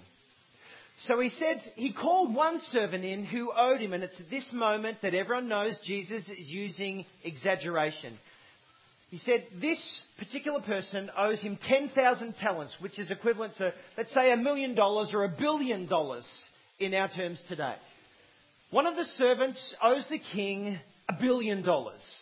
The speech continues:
Now, at this stage, everyone goes, "We know you're using exaggeration, Jesus, 'cause no king in his own fit mind would allow his servant to actually get away with a billion dollars of debt, unless he works for, is it Barings Bank or something like that?" <clears throat>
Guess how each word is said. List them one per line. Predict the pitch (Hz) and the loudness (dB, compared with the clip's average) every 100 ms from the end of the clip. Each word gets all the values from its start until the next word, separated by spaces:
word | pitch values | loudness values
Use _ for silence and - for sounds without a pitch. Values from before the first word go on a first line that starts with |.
| - 131 | -16 -2
Now, | 151 185 | 2 2
at | |
this | 220 - | 0 -2
stage, | 214 196 170 | 4 4 4
everyone | 185 185 175 | -2 -4 2
goes, | 160 160 139 | 4 2 0
"We | 156 | -6
know | 180 170 | -4 -2
you're | 165 160 - - - 160 | -2 -6 -16 -20 -16 -10
using | 185 170 185 | -10 -8 -6
exaggeration, | 170 135 196 185 180 180 175 180 180 | -6 -4 2 2 2 2 2 -2 -6
Jesus, | 202 175 175 | -6 -6 -8
'cause | 214 185 - - 202 | -8 -8 -12 -14 -4
no | 220 247 254 247 - - | 2 4 4 0 -10 -8
king | 214 208 | -4 -4
in | 196 | -4
his | 175 | -2
own | 180 175 | -2 -4
fit | - 196 | -4 -6
mind | 170 170 170 | -2 0 0
would | 156 | -2
allow | 151 165 175 | 2 2 4
his | 165 135 - - | 0 -6 -10 0
servant | 240 208 131 - _ _ _ _ _ _ - | 0 0 -6 -14 _ _ _ _ _ _ -6
to | 196 | 0
actually | 208 202 190 | 0 0 -6
get | 151 202 | 0 4
away | 196 185 | 6 6
with | 170 | 4
a | 160 | -4
billion | 160 190 190 | -4 -4 -2
dollars | 165 160 156 | 0 0 -4
of | 151 | -6
debt, | 156 135 | -6 -6
unless | 143 175 180 | -6 -8 -8
he | 180 160 | -8 -8
works | 143 160 165 - | -6 -6 -6 -8
for, | 147 | -10
is | 139 | -8
it | 147 | -8
Barings | 143 170 190 165 | -4 -4 -4 -4
Bank | 127 180 214 | -2 -2 -2
or | 160 | -10
something | - 170 175 | -10 -12 -8
like | 175 170 | -6 -4
that?" | 175 175 - - - - - _ - | -6 -8 -12 -20 -20 -20 -20 _ -6
<clears throat> | 226 | -6